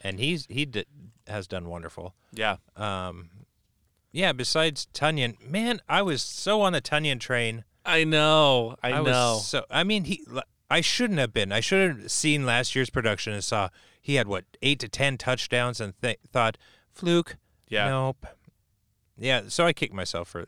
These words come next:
Speaker 1: for that draft pick, but what's
Speaker 2: I,
Speaker 1: yours?
Speaker 2: I had Nick Chubb as my keeper, and then I took Joe Mixon as the one two running back punch.
Speaker 1: What was your draft pick? Do you remember? What number?
Speaker 2: Oh,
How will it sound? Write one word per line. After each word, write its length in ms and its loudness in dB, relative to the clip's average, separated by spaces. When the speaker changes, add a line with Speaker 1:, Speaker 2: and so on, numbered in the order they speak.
Speaker 1:
for 160 -10
that 220 -6
draft 340 -6
pick, 220 -12
but 160 -14
what's 200 4
Speaker 2:
I, 40 4
Speaker 1:
yours? 420 2
Speaker 2:
I 140 4
had 180 2
Nick 160 0
Chubb 360 2
as 160 -4
my 120 0
keeper, 540 -2
and 120 -4
then 80 2
I 60 2
took 200 -4
Joe 280 0
Mixon 560 -4
as 120 -4
the 80 -2
one 200 0
two 160 -4
running 140 -4
back 160 -4
punch. 380 -8
Speaker 1:
What 120 0
was 160 -2
your 180 2
draft 340 0
pick? 240 -6
Do 60 -12
you 40 -8
remember? 280 -8
What 160 -2
number? 300 -4
Speaker 2:
Oh, 220 -12